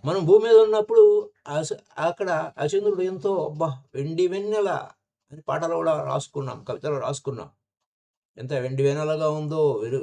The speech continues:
వెలు-, వెలుగులు విరజిమ్ముతుందో అని. అక-, అప్పుడు వాళ్ళు అక్కడ కూర్చుంటే అది ఏమీ లేదు, ఓ పెద్ద బండరాయిలాగా ఉంది, అక్కడ ఏదో నిర్జన ప్రదేశంలాగా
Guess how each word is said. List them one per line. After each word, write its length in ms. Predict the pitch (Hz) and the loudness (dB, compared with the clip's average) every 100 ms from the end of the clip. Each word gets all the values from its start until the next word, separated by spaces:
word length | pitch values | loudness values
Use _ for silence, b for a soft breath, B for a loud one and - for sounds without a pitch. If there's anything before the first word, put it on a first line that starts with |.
| 110 | -4
వెలు-, 180 | 120 123 117 | -4 -8 -4
వెలుగులు 300 | 143 156 135 | -2 -2 -4
విరజిమ్ముతుందో 640 | 127 147 151 147 135 127 113 | -4 -4 -4 -6 -8 -6 -8
అని. 120 | 80 - _ _ _ _ _ _ _ _ _ _ _ _ _ _ _ _ 139 | -10 -20 _ _ _ _ _ _ _ _ _ _ _ _ _ _ _ _ -14
అక-, 180 | 147 170 - 185 196 | -12 -12 -8 -4 -2
అప్పుడు 220 | 202 226 214 | 0 4 6
వాళ్ళు 240 | 196 190 170 170 - _ _ | 6 2 -2 -4 -12 _ _
అక్కడ 160 | 147 180 202 | -2 2 2
కూర్చుంటే 320 | 208 202 180 170 | 2 -2 0 0
అది 100 | 156 190 | 0 -2
ఏమీ 180 | 202 175 | -4 -4
లేదు, 200 | 156 143 151 139 | -2 -2 -4 -6
ఓ 40 | 135 | -4
పెద్ద 120 | 131 127 | -4 -4
బండరాయిలాగా 760 | 139 160 151 135 135 127 117 117 104 | 0 0 2 0 0 -2 -2 -6 -8
ఉంది, 260 | 101 123 101 80 _ _ _ _ _ _ _ _ _ _ _ _ _ _ _ _ _ _ - | -10 -10 -10 -16 _ _ _ _ _ _ _ _ _ _ _ _ _ _ _ _ _ _ -8
అక్కడ 140 | 120 147 | -4 -2
ఏదో 100 | 156 123 | -4 -6
నిర్జన 280 | 123 151 170 143 | -4 -4 -4 0
ప్రదేశంలాగా 580 | 143 139 135 127 117 | 0 -2 -4 -6 -6